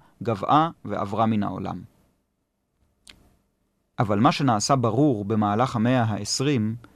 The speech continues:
הוא שהיעלמות הקהילה לא ביטלה את הצורך האנושי בקהילה, או את הרעב לקהילה.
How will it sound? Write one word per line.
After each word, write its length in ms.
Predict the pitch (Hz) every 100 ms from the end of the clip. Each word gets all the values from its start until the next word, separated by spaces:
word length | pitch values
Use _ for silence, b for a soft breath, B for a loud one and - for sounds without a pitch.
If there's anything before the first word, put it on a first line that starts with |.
| b b
הוא 100 | 156
שהיעלמות 600 | - 147 151 131 160 226
הקהילה 560 | 214 143 127 117 123 135 b b
לא 100 | 135
ביטלה 400 | 175 190 147 160
את 100 | 156
הצורך 520 | 135 - 170 165 147
האנושי 480 | 107 104 107 - 135
בקהילה, 480 | 107 - 95 90 95 - _ 117
או 120 | 123
את 220 | 113 - -
הרעב 540 | 127 117 113 143 131 101
לקהילה. 480 | 101 104 98 82